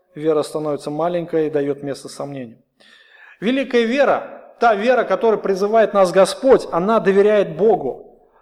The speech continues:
Когда, например, на столе нечего кушать, нет денег, чтобы купить еды. Великая вера доверяет Богу, когда, может быть, нет здоровья, когда, может быть, потерял работу или её вообще нету,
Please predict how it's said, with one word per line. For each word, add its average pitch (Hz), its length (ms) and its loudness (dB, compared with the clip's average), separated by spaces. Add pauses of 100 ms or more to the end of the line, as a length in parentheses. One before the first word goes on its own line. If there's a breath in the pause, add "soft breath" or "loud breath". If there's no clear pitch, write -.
(160 soft breath)
Когда, 175 300 0
например, 208 460 -2
на 196 100 -2
столе 202 460 0 (840)
нечего 185 400 -2
кушать, 226 480 -6 (420)
нет 170 260 -6
денег, 190 300 -4
чтобы 175 380 -6
купить 165 400 -12
еды. 160 340 -8 (840 soft breath)
Великая 233 400 0
вера 247 260 2
доверяет 214 420 4
Богу, 226 300 2
когда, 190 300 2
может 196 280 0
быть, 202 200 -4
нет 220 180 -4
здоровья, 180 640 0 (540)
когда, 180 200 2
может 240 320 4
быть, 226 260 2
потерял 233 440 6
работу 196 440 6
или 190 200 2
её 190 180 4
вообще 175 340 2
нету, 220 460 -4